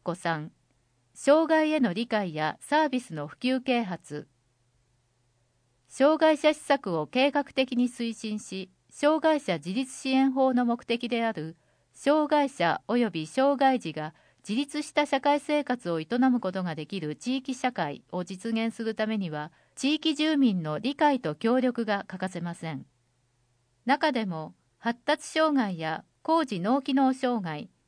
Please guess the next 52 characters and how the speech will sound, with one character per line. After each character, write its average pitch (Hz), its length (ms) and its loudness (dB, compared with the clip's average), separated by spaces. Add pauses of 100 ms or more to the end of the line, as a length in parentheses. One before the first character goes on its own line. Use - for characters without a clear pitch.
難 254 260 2
病 262 220 4
な 240 140 2
ど、 156 200 -6 (500)
こ 220 120 0
れ 294 100 4
ま 320 140 0
で 269 100 2
の 165 280 -4
障 285 320 2
害 302 160 4
者 294 160 0
施 294 60 -12
策 277 280 -2
で 190 100 -2
は 160 280 -6 (200)
十 285 220 0
分 320 220 -2
な 247 100 2
援 247 180 2
護 240 120 2
が 170 160 -4
受 170 160 -2
け - 20 -2
ら 277 100 2
れ 294 120 -2
な 277 100 -2
か 202 120 -4
っ 190 60 -10
た 175 140 -8
方 240 220 -4
々 233 240 -2
に 160 100 -10
対 190 240 -6
し 185 80 -20
て 156 140 -6
も、 151 220 -10 (360)
今 269 220 4
後 262 100 6
の 233 240 4
制 311 240 2
度 262 140 0
の 165 120 -4
動 208 220 0
向 254 220 0
も 254 120 0
踏 247 100 0
ま 254 180 4
え 254 60 2
な 247 100 0
が 202 120 -2
ら、 156 200 -8